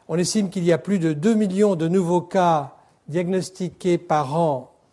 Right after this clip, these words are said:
en Europe. Et en France, euh, cent soixante mille nouveaux cas,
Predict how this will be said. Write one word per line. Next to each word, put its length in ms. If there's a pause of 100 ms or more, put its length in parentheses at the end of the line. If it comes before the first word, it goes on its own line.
en 140
Europe. 560 (440)
Et 120
en 80
France, 640 (460)
euh, 180
cent 240
soixante 480
mille 300
nouveaux 300
cas, 560